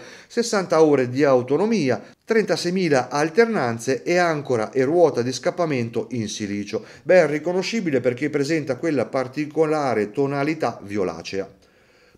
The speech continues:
Pur partendo dal calibro tremilaseicento, in questo movimento Zenith non si è limitata a rimuovere semplicemente il modulo cronografico,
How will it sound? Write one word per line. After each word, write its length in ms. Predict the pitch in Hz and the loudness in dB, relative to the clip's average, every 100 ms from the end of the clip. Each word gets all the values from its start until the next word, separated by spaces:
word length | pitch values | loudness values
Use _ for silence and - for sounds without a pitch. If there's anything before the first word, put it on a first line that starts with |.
| 254 | 0
Pur 140 | 240 | 2
partendo 400 | 180 147 196 147 | 2 2 0 2
dal 160 | 131 120 | 0 2
calibro 320 | 165 143 120 | 0 0 0
tremilaseicento, 840 | 120 156 147 131 120 110 101 107 127 | -2 -4 -4 -4 -6 -6 -6 -8 -8
in 100 | 139 | 0
questo 340 | 208 202 151 | 2 2 0
movimento 800 | 135 147 147 185 147 131 123 135 | 2 2 2 0 0 -2 -2 0
Zenith 360 | 160 175 170 156 | 2 2 0 -4
non 160 | 151 | -6
si 140 | - 156 | -2 0
è 60 | |
limitata 600 | 143 151 151 196 175 139 | 0 -2 -2 0 0 0
a 20 | |
rimuovere 500 | 127 127 127 120 120 | -2 0 0 2 2
semplicemente 760 | 110 120 120 120 117 123 127 120 | 0 -6 -6 -8 -6 -6 -6 -6
il 40 | |
modulo 480 | 117 123 120 110 110 | -2 0 0 0 -2
cronografico, 800 | 117 117 110 110 104 110 - - | -2 -4 -2 -2 -2 -4 -8 -8